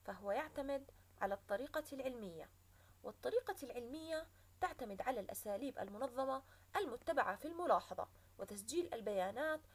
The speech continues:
ووصف الأحداث وتكوين الفرضية في البحث العلمي. كل هذه الخطوات يجب أن تكون منظمة،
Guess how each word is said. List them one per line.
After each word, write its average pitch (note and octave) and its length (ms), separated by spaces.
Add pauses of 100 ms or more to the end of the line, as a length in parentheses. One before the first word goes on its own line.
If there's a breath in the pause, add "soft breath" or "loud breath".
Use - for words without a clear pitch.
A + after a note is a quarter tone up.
(140 soft breath)
ووصف A#3 440
الأحداث C4+ 600 (260 loud breath)
وتكوين F#4+ 640
الفرضية C#4+ 680 (200)
في - 240
البحث - 420
العلمي. B3 480 (540 loud breath)
كل C5 240
هذه D4 320
الخطوات C#4 600
يجب A#3 220
أن G3 120
تكون C4 300
منظمة، C#4+ 560